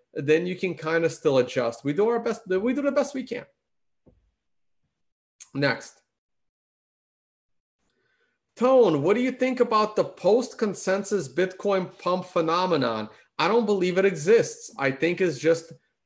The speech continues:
I, I, I went over this the other day. Please check out my past videos. I think it's bullshit. I think it's more people,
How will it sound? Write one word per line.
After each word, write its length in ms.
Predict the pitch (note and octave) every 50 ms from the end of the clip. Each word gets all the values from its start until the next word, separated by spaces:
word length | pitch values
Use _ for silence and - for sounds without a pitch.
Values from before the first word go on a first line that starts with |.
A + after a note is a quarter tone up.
| _ _ _
I, 380 | D3 C#3+ C#3+ C#3+ C#3+ C#3 C3+ C3+ - _ _ _ - -
I, 360 | - D3 D3+ D3 C#3+ D#3+ D#3+ D#3+
I 120 | D3+ F3
went 200 | F#3 G3+ A3 G3+
over 240 | F#3+ G#3+ A#3 G#3+ G3+
this 300 | F3+ F3 E3+ D#3+ E3 -
the 120 | - D#3 D#3+
other 140 | E3 E3
day. 360 | D#3 C3 C3+ C3+ D3 F3+ A3 G#3+
Please 220 | - D#3+ E3 E3
check 200 | - F3 E3 -
out 180 | E3+ E3+ E3 E3
my 80 | -
past 380 | C#3+ - C#3+ C#3 C#3+ C#3 - C3
videos. 480 | C3+ C#3+ D#3 F3+ F#3+ G3 G#3 G#3+ G#3 - _ _ _ _ _ -
I 100 | - C3+
think 220 | C3+ F3 F3+ F3
it's 120 | F3 D3+ C3
bullshit. 540 | - - C#3 D#3 E3+ E3 - - G#3+ G#3
I 100 | G3 E3+
think 220 | C#3 C#3 E3 E3 D#3+
it's 180 | D#3+ D3+ -
more 220 | C#3+ C#3 D3 E3+ F3+
people, 640 | F3+ F3+ F3+ F3 - - F#3+ F#3 F#3+ F#3 F#3 -